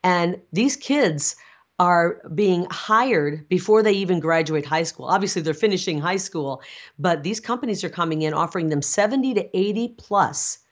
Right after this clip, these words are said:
seventy to eighty thousand or more, to take on welding jobs. They're learning that skill in high school. They get full benefits.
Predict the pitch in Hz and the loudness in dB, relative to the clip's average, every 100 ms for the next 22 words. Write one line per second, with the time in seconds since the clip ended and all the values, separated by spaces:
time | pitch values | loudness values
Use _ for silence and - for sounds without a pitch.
0 | _ _ - 240 240 277 233 220 233 247 | _ _ -2 0 2 2 2 0 -2 -2
1 | 226 208 220 214 175 170 185 147 123 - | -2 0 -2 -2 -2 0 2 0 -2 -8
2 | _ - - - 190 208 208 202 185 170 | _ -20 -12 -8 0 2 4 4 2 2
3 | 170 190 170 143 131 131 180 165 160 180 | 0 2 0 0 -4 -4 -2 0 2 4
4 | 214 254 240 - - - 214 202 - 202 | 4 2 2 0 -2 0 0 0 -2 -2
5 | 180 151 151 - 147 - - _ - - | 0 0 -2 -4 -6 -8 -12 _ -20 -20
6 | - - 175 151 175 - - 214 247 226 | -20 -2 0 0 -2 -6 0 2 2 2
7 | 220 208 196 190 190 - | 0 0 -2 -6 -4 -8